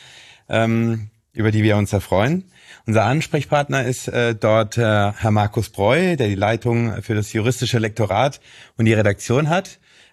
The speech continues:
Äh, vielen Dank an der Stelle an Markus. Wir haben uns geeinigt, äh, auf eine neue Webseite, die auch schon live ist mittlerweile. Auf liebling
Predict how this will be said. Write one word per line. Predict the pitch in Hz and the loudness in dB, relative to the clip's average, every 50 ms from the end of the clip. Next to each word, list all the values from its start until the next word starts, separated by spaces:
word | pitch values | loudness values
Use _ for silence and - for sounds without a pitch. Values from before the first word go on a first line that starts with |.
| _ | _
Äh, | - 110 117 117 117 117 | -2 0 2 2 2 0
vielen | - - 127 120 | 0 0 0 2
Dank | 110 110 117 139 135 - | 2 2 2 0 -2 -4
an | 135 139 | -4 -2
der | 139 135 131 | -2 -2 -4
Stelle | - - 127 123 123 117 | -2 -2 -2 -2 -2 -2
an | 104 107 | -2 -2
Markus. | 110 110 123 139 - - 165 165 170 - - - _ _ _ _ _ | 0 0 -2 -2 0 0 0 0 0 -2 -8 -14 _ _ _ _ _
Wir | 117 120 | 0 2
haben | 123 135 139 143 | 2 4 4 2
uns | 143 139 - - | 2 0 0 -2
geeinigt, | - 101 98 131 143 151 156 151 147 135 - - - | -2 -2 0 0 0 0 0 -2 -4 -6 -6 -8 -6
äh, | 131 131 131 131 131 | -4 -2 -2 -2 -2
auf | 101 120 131 123 - | 0 0 -2 -2 -2
eine | 139 135 | -2 0
neue | 135 135 131 135 131 | 0 0 0 0 2
Webseite, | 156 190 185 - - 190 175 175 170 165 160 156 | 0 0 -2 -2 -2 0 0 0 0 -2 -4 -4
die | 131 147 139 135 - | -4 -4 -4 -4 -2
auch | - 127 135 127 | -2 -2 -2 -2
schon | - - 135 127 131 | -2 -2 -2 0 0
live | 127 143 160 165 160 - - | 2 2 2 2 0 -2 -4
ist | 151 147 - | -6 -4 -2
mittlerweile. | - 143 139 - 135 131 131 127 127 127 123 127 127 123 127 - - - - - - - | -2 -4 -2 -2 0 0 2 2 2 2 2 2 0 0 -2 -8 -18 -20 -20 -20 -10 -2
Auf | - 127 131 123 - - | 0 0 0 0 -2 -4
liebling | 127 135 151 160 147 143 147 147 147 143 | -2 -2 -2 -2 -2 -4 -2 -2 0 0